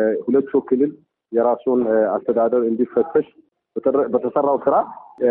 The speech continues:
እንደ ሶስተኛ መንስኤ የአመራር፣ እ፣ ተሳትፎ እና እጅ እንዳለበት፣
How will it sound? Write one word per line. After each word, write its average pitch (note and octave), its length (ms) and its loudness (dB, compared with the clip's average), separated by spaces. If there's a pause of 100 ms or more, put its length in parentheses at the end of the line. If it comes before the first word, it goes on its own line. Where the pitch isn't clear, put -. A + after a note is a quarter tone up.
(100)
እንደ B2 240 0
ሶስተኛ C3+ 380 0 (140)
መንስኤ A#2 420 -2
የአመራር፣ A#2 480 0 (100)
እ፣ G#2+ 140 -2 (460)
ተሳትፎ - 480 -6 (440)
እና B2 220 4
እጅ B2+ 180 0
እንዳለበት፣ A#2 560 0